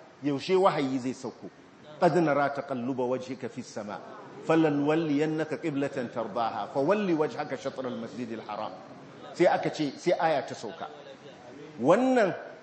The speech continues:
shine abin da zai tabbatar da jin cewar kana cikin kulawar Allah. Ba wani hali da zaka shiga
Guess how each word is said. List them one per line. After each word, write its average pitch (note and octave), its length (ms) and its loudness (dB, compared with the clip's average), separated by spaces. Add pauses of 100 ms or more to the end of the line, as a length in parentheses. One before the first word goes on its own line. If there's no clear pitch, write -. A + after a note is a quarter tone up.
(180)
shine D3+ 360 -2
abin - 240 -2
da C3+ 80 0
zai A#2+ 140 -2
tabbatar C3 580 -4
da A#2+ 80 0
jin B2 260 -2
cewar A2+ 480 -2
kana B2+ 260 -2
cikin - 280 -6
kulawar G2+ 480 0
Allah. G2 220 -10 (680)
Ba E3+ 160 12
wani D#3+ 220 6
hali G3+ 580 4
da D3+ 160 4
zaka D3 340 2
shiga A2+ 380 -2